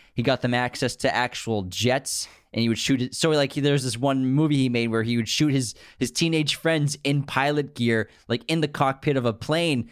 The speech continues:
like, pretending like they're shooting and flying around. He would, he would tilt the, the cameras to make it seem like the, the plane's baking,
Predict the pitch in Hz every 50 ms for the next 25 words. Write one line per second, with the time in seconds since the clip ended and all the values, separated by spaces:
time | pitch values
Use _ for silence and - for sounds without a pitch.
0 | - _ - 120 123 117 - 147 - - 143 139 143 135 127 - 123 117 - -
1 | - 170 165 156 147 135 120 110 - 143 139 139 135 131 127 120 123 131 139 147
2 | 151 147 135 123 117 117 113 113 104 104 123 123 113 110 - - - - 143 127
3 | - 120 117 - - - 120 - - 143 143 147 143 143 - 135 127 120 107 117
4 | - - 131 120 120 113 110 - - 110 101 95 - - 107 - - 123 120 113
5 | 104 98 95 - 127 139 143 143 151 147 147 143